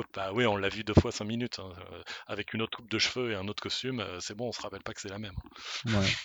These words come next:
Speaker 2: je sais pas. Après, ils ont beaucoup d'autres acteurs et actrices à utiliser avant de réutiliser des, ce, des acteurs, euh, si, s'ils veulent, quoi. Ils ont
Speaker 1: <laughs>
Speaker 2: pas, ils ont pas besoin de ça. Euh, un autre truc que j'ai noté, euh,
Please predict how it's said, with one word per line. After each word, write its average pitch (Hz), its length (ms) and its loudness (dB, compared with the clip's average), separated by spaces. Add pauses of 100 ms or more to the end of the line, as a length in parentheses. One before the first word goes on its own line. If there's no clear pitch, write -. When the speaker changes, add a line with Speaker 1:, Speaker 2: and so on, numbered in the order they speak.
Speaker 2:
je - 80 -6
sais - 120 -10
pas. - 120 -2 (420)
Après, 117 240 10
ils 113 100 12
ont 110 60 12
beaucoup 107 300 8
d'autres 107 240 6
acteurs 104 280 8
et 101 60 8
actrices 98 380 2
à 92 180 4
utiliser 98 540 4
avant 98 460 4
de 101 120 0
réutiliser 104 520 4
des, 98 200 4 (540)
ce, 101 480 10
des 101 240 10
acteurs, 101 340 10
euh, 98 160 4 (140)
si, 98 340 2
s'ils 98 280 4
veulent, 95 180 4
quoi. - 160 -2 (240)
Ils 131 120 12
ont 98 40 8
Speaker 1:
<laughs> 127 80 2
Speaker 2:
pas, 113 60 2
ils 110 120 8
ont 104 40 8
pas 110 120 12
besoin 101 220 8
de - 60 4
ça. - 120 -6 (800)
Euh, 131 480 12
un 160 80 12
autre 180 100 12
truc - 200 8
que 196 80 12
j'ai 175 100 12
noté, 185 440 12
euh, 127 380 12